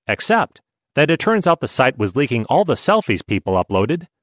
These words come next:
leaving them in an Amazon Web Services bucket for anyone to see, TechCrunch reports. The site's code included the address for said bucket, so TechCrunch was able to watch in real time as people uploaded their faces. After TechCrunch reached out to PopSugar,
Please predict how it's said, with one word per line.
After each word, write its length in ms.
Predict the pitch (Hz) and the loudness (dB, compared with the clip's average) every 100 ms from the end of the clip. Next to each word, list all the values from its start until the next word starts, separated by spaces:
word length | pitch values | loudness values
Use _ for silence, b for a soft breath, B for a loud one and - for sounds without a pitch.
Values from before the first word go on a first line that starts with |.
| _ _ | _ _
leaving 260 | 110 131 185 | 0 2 2
them 160 | 190 | 2
in 140 | 160 139 | 2 2
an 140 | 107 | 0
Amazon 520 | 101 156 180 147 151 | 0 0 0 0 0
Web 220 | 120 143 - | 0 0 0
Services 480 | 147 139 120 131 | 0 0 -2 -4
bucket 340 | 92 113 - - | 0 0 0 0
for 260 | 110 95 85 | 2 2 2
anyone 340 | 120 165 165 | 0 2 0
to 60 | 165 | 0
see, 400 | - 131 85 - _ _ _ | 0 0 -2 -8 _ _ _
TechCrunch 480 | - 131 - 92 - | -4 -2 -2 -4 -4
reports. 560 | 87 98 82 - - - _ _ _ _ _ _ _ _ _ | -6 -2 -4 -4 -14 -18 _ _ _ _ _ _ _ _ _
The 80 | 131 | -2
site's 300 | - 247 - | 2 2 0
code 260 | 160 170 | 2 2
included 400 | 170 110 160 156 | 2 0 0 0
the 180 | 113 107 | 0 2
address 340 | 170 156 113 - | 2 2 0 0
for 140 | 156 | -2
said 260 | - 170 151 | 0 0 2
bucket, 440 | 208 - - - _ _ _ | 0 0 -8 -12 _ _ _
so 220 | - - 85 | -6 -4 -2
TechCrunch 520 | 110 - 113 135 - | -2 0 0 0 -2
was 140 | 107 | 0
able 240 | 107 123 139 | 0 0 0
to 100 | 98 | 0
watch 300 | 101 147 - | 2 0 0
in 140 | 92 | -2
real 200 | 120 185 | 0 0
time 440 | - 190 185 67 - - | 0 -2 -2 -4 -12 -6
as 140 | 127 | -6
people 320 | - 185 185 170 | -2 -2 0 2
uploaded 500 | 131 127 117 117 110 | 2 2 2 0 0
their 100 | 98 | 0
faces. 580 | - 85 - 73 - - _ _ _ _ _ _ _ _ - | -2 -4 -6 -10 -14 -14 _ _ _ _ _ _ _ _ -4
After 240 | 113 104 | -2 -2
TechCrunch 520 | - 127 - 120 104 | -2 -4 0 -2 0
reached 280 | 120 113 - | -2 -2 0
out 180 | 143 170 | 0 0
to 60 | |
PopSugar, 640 | - 120 110 - 113 156 | -2 0 0 0 0 0